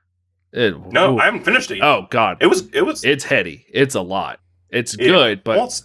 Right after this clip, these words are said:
Speaker 2: Atlanta is in general,
Speaker 1: Yeah.
Speaker 2: but
Speaker 1: Like, that show started as,
Speaker 2: it,
Speaker 1: like
Speaker 2: well, the first season ha-, wasn't.
Speaker 1: Yeah, the first, like, the show started as, like, "Oh, this is a pretty good, like, you know,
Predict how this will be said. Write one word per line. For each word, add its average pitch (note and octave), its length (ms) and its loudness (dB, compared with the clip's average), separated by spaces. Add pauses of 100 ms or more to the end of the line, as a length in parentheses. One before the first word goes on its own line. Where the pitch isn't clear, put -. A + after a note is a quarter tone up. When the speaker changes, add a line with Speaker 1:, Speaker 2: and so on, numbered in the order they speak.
Speaker 2:
Atlanta D4+ 460 2
is F#3 100 -6
in B2+ 80 -14
general, D3 280 -6
Speaker 1:
Yeah. E2 120 -12
Speaker 2:
but G2+ 300 -4
Speaker 1:
Like, D3+ 180 4
that F#3+ 120 2
show A3+ 160 4
started F3 340 4
as, C3+ 120 0
Speaker 2:
it, G3+ 60 6
Speaker 1:
like A3+ 160 4
Speaker 2:
well, A3 120 6
the A#3 100 2
first C4 200 2
season G#3 200 4
ha-, E3+ 160 2
wasn't. A#2+ 400 2
Speaker 1:
Yeah, C3+ 160 4
the C3 120 -4
first, A3+ 260 4
like, E3 180 4
the D#3+ 80 -2
show A#3 180 4
started F3+ 360 2
as, A#2+ 100 -4
like, B2 220 0
"Oh, D#3+ 200 4
this C#3 140 -2
is C3+ 100 -4
a C3 60 -2
pretty C#3 220 0
good, C3 260 2
like, A#2+ 360 2
you C3+ 120 -4
know, G#2+ 220 0